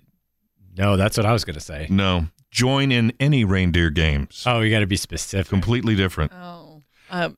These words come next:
Speaker 3: we need these rules before the answer, Pat Sajak. Thank you very much.
Speaker 2: How many ghosts show up in A Christmas Carol?
Speaker 1: Maddie.
Speaker 2: Maddie?
Speaker 1: Four.
Speaker 2: He's right.
Speaker 1: <laughs>
Speaker 2: I, I always thought it was three. What's the fourth one?
Speaker 1: Jacob Marley.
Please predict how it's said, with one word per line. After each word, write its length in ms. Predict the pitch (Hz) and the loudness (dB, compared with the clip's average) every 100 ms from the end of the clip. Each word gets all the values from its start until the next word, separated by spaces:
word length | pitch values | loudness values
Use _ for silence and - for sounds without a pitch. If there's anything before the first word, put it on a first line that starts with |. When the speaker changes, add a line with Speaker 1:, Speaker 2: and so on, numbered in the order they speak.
| - | -12
Speaker 3:
we 140 | 180 180 | -8 -2
need 200 | 180 165 | -2 0
these 200 | 165 151 | -2 -2
rules 260 | 170 151 | -2 -2
before 380 | - 165 - 196 | -4 -12 -2 0
the 160 | 185 - | 0 2
answer, 280 | 165 165 165 | 0 0 -4
Pat 220 | 160 170 | -2 -4
Sajak. 480 | - 165 160 165 165 - | -2 -2 -2 0 -2 -4
Thank 180 | 165 160 | -8 -6
you 80 | |
very 160 | 156 156 | -2 0
much. 320 | 147 113 - - | 0 -2 -8 -2
Speaker 2:
How 180 | 208 | 2
many 180 | 214 190 | 2 2
ghosts 340 | 131 151 175 - | 2 2 2 2
show 280 | 135 110 | 2 2
up 280 | 101 107 - - - | 2 2 -2 -14 -4
in 100 | 143 | -2
A 60 | 151 | 0
Christmas 420 | 185 180 170 - | 0 0 0 0
Carol? 460 | 123 95 73 73 - | 2 2 2 -2 -4
Speaker 1:
Maddie. 400 | 139 147 117 90 _ | -2 0 0 -4 _
Speaker 2:
Maddie? 340 | 92 95 151 - | 0 0 0 -2
Speaker 1:
Four. 400 | - 143 107 78 - _ _ | 0 0 2 -2 -8 _ _
Speaker 2:
He's 240 | 170 160 | 0 2
right. 320 | 214 262 - - _ | 2 2 -2 -8 _
Speaker 1:
<laughs> 200 | _ - | _ -6
Speaker 2:
I, 360 | 156 214 277 294 156 | -2 2 2 2 0
I 40 | 285 | 2
always 160 | 285 | 2
thought 140 | - 214 | 2 0
it 40 | |
was 120 | 170 | 0
three. 220 | - 254 | 0 2
What's 160 | 180 202 | 2 0
the 80 | 190 | -2
fourth 320 | 226 220 - | 0 0 -2
one? 120 | 82 - | -6 -2
Speaker 1:
Jacob 240 | 214 233 | -2 2
Marley. 500 | 285 302 147 92 | 2 2 0 -2